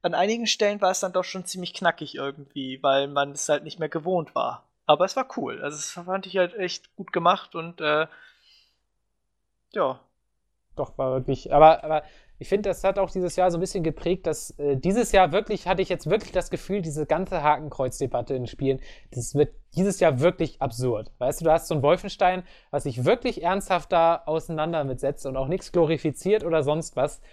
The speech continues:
Speaker 2: ähm, sondern auch eben die schlechten Seiten zeigt und das auch sehr deutlich. Und gleichzeitig hast du ein South Park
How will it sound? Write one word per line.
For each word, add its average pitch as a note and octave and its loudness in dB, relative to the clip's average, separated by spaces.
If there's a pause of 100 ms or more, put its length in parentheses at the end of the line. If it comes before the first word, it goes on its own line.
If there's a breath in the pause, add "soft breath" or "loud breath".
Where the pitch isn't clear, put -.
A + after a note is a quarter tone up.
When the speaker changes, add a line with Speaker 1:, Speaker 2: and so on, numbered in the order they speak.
(300 soft breath)
Speaker 2:
ähm, C#3 2
sondern C#3+ 0
auch C#3 0
eben D3 2
die C3+ 2
schlechten D3+ 4
Seiten A#2+ -2
zeigt C#3 0
und B2+ -4 (180)
das B2+ -4
auch B2 -2
sehr B2+ 0
deutlich. C#3+ 2 (380 loud breath)
Und D#3 2
gleichzeitig E3 2
hast D#3 -4
du D#3 -2
ein C3+ 0
South E3+ 4
Park C#3 -2